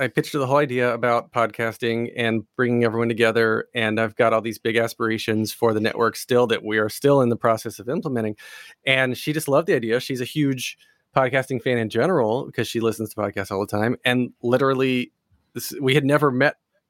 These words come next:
before. I mean, we had met once before, very, very briefly, but, like, the first time we talked, talk one-on-one was that interview, and then left that evening, like, starting a business together. It was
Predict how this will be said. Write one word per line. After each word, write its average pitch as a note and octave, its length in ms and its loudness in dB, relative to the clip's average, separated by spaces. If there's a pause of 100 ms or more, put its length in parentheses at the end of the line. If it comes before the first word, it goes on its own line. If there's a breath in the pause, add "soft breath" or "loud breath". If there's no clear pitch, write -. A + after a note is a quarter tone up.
(140)
before. B2+ 880 2
I B2+ 60 -6
mean, C3+ 120 0
we C#3+ 100 0
had C#3+ 60 -2
met C#3 200 -2
once C3 220 0
before, A#2+ 260 -2
very, A#2+ 220 2
very A2 160 2
briefly, B2 420 0
but, G2 280 -2
like, G#2+ 240 -4 (180)
the B2 60 -2
first C3 200 0
time B2 120 2
we A2 100 0
talked, A#2 280 0
talk A2+ 220 2
one-on-one A#2 480 0
was A#2 160 -2
that A2 200 0
interview, B2 500 0 (920 loud breath)
and C3+ 180 2
then D3+ 140 4
left E3 320 2
that D#3+ 400 0
evening, D#3+ 600 -2 (840)
like, D3 540 0 (200)
starting D#3 340 0
a E3+ 40 -4
business E3+ 360 -4
together. F#2+ 440 -2
It C#3+ 140 -6
was E3 260 -2